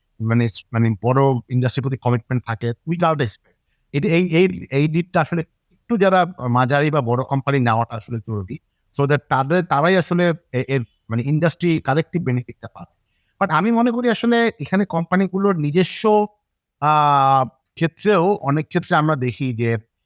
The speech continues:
কোম্পানিগুলো নিজের অর্গানাইজেশনাল স্ট্রাকচারের মধ্যে একটু, একটু চেঞ্জ দরকার, এবং এটা, এটা হলে তাদের জন্যই ভালো। তাদের, আমরা যদি একেবারে খুব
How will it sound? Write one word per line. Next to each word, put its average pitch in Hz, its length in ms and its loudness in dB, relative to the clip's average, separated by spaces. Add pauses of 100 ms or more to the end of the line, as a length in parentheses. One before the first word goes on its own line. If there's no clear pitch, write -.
(140)
কোম্পানিগুলো 165 440 0
নিজের 170 520 0 (840)
অর্গানাইজেশনাল 160 600 0
স্ট্রাকচারের 180 560 -2
মধ্যে 180 260 0
একটু, 143 460 -2
একটু 120 160 -8
চেঞ্জ 120 340 0
দরকার, - 340 -18
এবং 156 200 -2
এটা, 180 300 2 (340)
এটা 156 200 0
হলে 156 240 0
তাদের 165 260 -2
জন্যই 202 200 2
ভালো। 101 200 -8 (140)
তাদের, 135 220 -2
আমরা 147 300 0
যদি 151 100 0
একেবারে 151 240 -2
খুব 151 180 -6